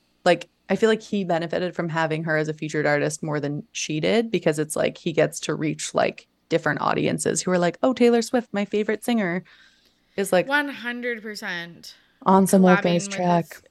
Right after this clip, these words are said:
Speaker 2: yeah, because at the time she's nineteen, he's thirty-two.
Speaker 1: Mm-hmm.
Speaker 2: So,
Speaker 1: He's, like,
Speaker 2: yeah,
Speaker 1: losing
Speaker 2: he's
Speaker 1: relevance and fast.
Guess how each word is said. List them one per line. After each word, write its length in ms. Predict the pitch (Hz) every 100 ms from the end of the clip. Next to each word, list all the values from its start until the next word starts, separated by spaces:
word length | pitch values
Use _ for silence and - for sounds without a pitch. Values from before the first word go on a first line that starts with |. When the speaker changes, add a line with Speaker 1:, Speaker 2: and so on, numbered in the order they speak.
| _
Speaker 2:
yeah, 500 | - 233 285 330 247 208
because 240 | 247 294
at 200 | 220 254
the 80 | 349
time 300 | - 294 285
she's 280 | - 277 254
nineteen, 520 | 269 254 233 254 220
he's 240 | 240 254 -
thirty-two. 1120 | _ 220 233 233 220 196 240 214 160 147 175
Speaker 1:
Mm-hmm. 420 | 196 190 180 - - _
Speaker 2:
So, 160 | - -
Speaker 1:
He's, 100 | 233
like, 160 | 208
Speaker 2:
yeah, 60 | 190
Speaker 1:
losing 240 | 190 175
Speaker 2:
he's 60 | 175
Speaker 1:
relevance 500 | 156 139 151 170 -
and 200 | 170 165
fast. 580 | - - - - -